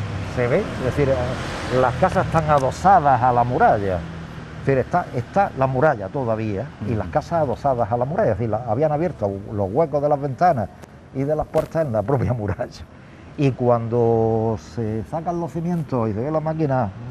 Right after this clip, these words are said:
Speaker 1: remover los cimientos, se ve,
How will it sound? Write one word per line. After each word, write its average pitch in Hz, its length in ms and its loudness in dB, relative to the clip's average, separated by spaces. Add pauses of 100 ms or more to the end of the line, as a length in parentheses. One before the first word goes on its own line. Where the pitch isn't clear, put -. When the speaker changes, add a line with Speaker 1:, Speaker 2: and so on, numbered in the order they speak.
(160)
Speaker 1:
remover 120 360 -2
los 151 180 -2
cimientos, 156 480 -6 (580)
se - 300 -4
ve, 156 180 0